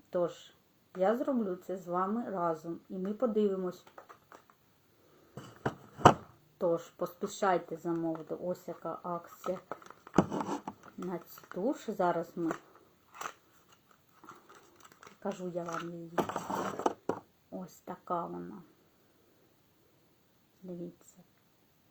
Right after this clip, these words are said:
Встигніть тільки до чотирнадцятого лютого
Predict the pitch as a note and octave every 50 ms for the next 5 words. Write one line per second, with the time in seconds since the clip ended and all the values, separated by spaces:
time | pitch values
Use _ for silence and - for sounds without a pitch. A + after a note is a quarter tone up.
0 | _ _ _ _ _ - - - - - - - _ _ _ _ _ - - -
1 | _ - A#3+ B3+ A#3+ A3 A#3 G#3 G3+ G3+ - - - G#3 G3 G3+ - - F#3 E3+
2 | D#3 - - _ _ _ - G3 F#3 G#3+ G#3+ G#3 G#3 - G#3+ G#3 G#3 G#3 F#3+ G3+
3 | G3 G3 F#3 F#3 - - - - F3 F#3 F#3 F3 A#3 D4 D4+ - - E3+ F3 E3+